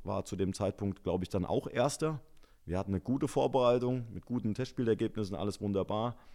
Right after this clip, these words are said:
Ähm, hatten das Heimspiel gegen Schwalmtal bei sehr schwierigen Verhältnissen, windig, Regen und so weiter.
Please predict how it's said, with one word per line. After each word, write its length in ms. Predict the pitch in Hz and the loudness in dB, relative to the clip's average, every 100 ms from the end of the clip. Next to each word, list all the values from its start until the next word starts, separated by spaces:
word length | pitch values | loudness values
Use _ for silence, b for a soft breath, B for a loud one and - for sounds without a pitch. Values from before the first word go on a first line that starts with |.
| b b b - | b b b -2
Ähm, 380 | 101 98 90 - - - - - - - - - - - | 0 2 0 -6 -20 -20 -20 -20 -20 -20 -20 -20 -20 -14
hatten 200 | - 101 | -4 -2
das 160 | 92 | 0
Heimspiel 380 | 107 123 - 123 | 2 0 2 0
gegen 180 | 104 98 | 2 0
Schwalmtal 520 | - 107 123 123 113 | 2 2 2 4 2
bei 320 | 98 92 87 80 - - - - - - | 4 2 2 -4 -18 -20 -20 -20 -20 -6
sehr 320 | 90 113 123 | 4 6 6
schwierigen 420 | - 120 120 120 | 6 4 6 4
Verhältnissen, 540 | 113 113 - 113 110 | 4 4 2 -2 0
windig, 360 | 104 127 117 107 | 2 2 2 2
Regen 320 | 107 117 120 | 2 2 0
und 160 | 107 107 | -2 -4
so 100 | 92 | 0
weiter. 300 | 95 120 | 2 2